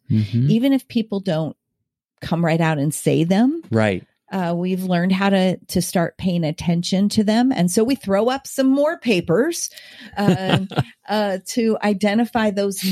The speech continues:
Speaker 2: messages. Uh, sometimes we call them messages slash lies slash beliefs that are playing out.
Speaker 1: Mm-hmm.
Speaker 2: Examples.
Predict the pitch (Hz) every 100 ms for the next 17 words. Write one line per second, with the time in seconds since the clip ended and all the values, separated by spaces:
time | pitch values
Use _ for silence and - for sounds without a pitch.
0 | 190 196 240 262 214 175 170 143 120 139
1 | 170 - 180 175 170 - 208 214 196 190
2 | 185 170 165 185 226 262 269 254 247 240
3 | - 185 170 160 - 190 214 214 208 208
4 | 208 - - - 165 143 - - 165 185
5 | 220 220 - - - - - - 185 175
6 | 170 170 - - - _ _ _ _ _
7 | _ - 175 175 185 165 170 254 - -
8 | - - 110 107 127 156 _ _ - 226
9 | 202 208 175 - - - - - -